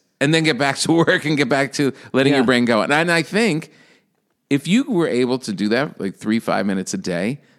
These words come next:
Speaker 1: that's a pretty big achievement for a human brain.
Speaker 2: Well, now it is. Yeah, I'm finding now that I, I, like,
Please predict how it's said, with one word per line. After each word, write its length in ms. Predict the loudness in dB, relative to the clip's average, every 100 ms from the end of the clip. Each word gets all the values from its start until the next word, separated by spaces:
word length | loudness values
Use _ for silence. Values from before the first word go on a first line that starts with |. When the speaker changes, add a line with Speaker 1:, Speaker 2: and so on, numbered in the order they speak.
| -4
Speaker 1:
that's 300 | -2 -2 -4
a 60 | -6
pretty 500 | -8 -12 -4 -2 -2
big 300 | -2 -2 -2
achievement 560 | -4 -4 -4 -4 -8
for 220 | -8 -6 -6
a 40 |
human 380 | -6 -6 -6 -8
brain. 500 | -8 -10 -10 -12 -20 _ _ _ _ -6
Speaker 2:
Well, 160 | -2 0
now 280 | 0 0 0
it 80 |
is. 180 | -2 -2
Yeah, 160 | -2 -2
I'm 140 | -2 -2
finding 320 | -2 0 0
now 260 | 2 0 0
that 240 | -2 0
I, 240 | 0 -2 -2
I, 260 | -2 -2 -4 -4
like, 360 | -4 -4 -8